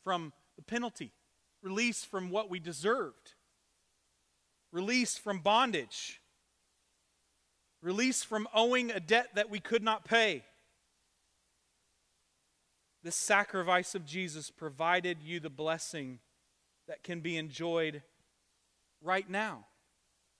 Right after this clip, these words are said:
So if you're here today and you don't know Jesus, you can receive forgiveness right now. You don't have to wait till some kind of end of service thing where you pray or anything like that. Right now, you can receive the forgiveness of God. Just call on his name and you will receive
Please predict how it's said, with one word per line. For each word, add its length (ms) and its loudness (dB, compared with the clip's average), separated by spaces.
So 120 -4
if 100 -2
you're 120 4
here 100 6
today 220 6
and 80 2
you 60 2
don't 160 4
know 80 2
Jesus, 520 -4
you 160 -2
can 140 -4
receive 480 2
forgiveness 560 0
right 220 8
now. 380 6
You 40 -6
don't 100 0
have 80 -2
to 40 0
wait 240 8
till 140 2
some 220 -2
kind 160 4
of 120 -4
end 220 2
of 100 -6
service 440 0
thing 320 0
where 240 2
you 100 -4
pray 580 6
or 220 4
anything 240 4
like 160 8
that. 140 -2
Right 380 10
now, 540 4
you 160 -2
can 160 0
receive 480 0
the 80 0
forgiveness 640 -2
of 140 -10
God. 400 4
Just 220 -12
call 400 6
on 120 2
his 200 -4
name 360 4
and 140 -4
you 160 0
will 160 -2
receive 540 0